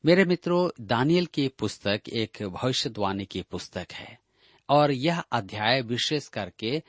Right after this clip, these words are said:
अंतिम समय के बातों को हमें बताता है। यह एक भविष्यवाणी है जिसमें हमने दर्शन के द्वारा से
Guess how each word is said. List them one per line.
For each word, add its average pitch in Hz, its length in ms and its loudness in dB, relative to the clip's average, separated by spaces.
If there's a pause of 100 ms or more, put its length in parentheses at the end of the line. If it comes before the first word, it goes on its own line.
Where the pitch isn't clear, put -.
(240)
अंतिम 160 420 -2
समय 135 420 -2
के 92 360 -4 (120)
बातों 123 440 0
को - 140 -6
हमें 101 300 -6
बताता 92 440 -2
है। - 280 -10 (420)
यह 131 260 4
एक 131 200 -4
भविष्यवाणी 110 800 -2
है 147 240 -4 (600)
जिसमें 135 360 -4
हमने 117 460 -2 (240)
दर्शन 143 460 2
के 143 240 -2
द्वारा 117 400 4
से 90 360 -6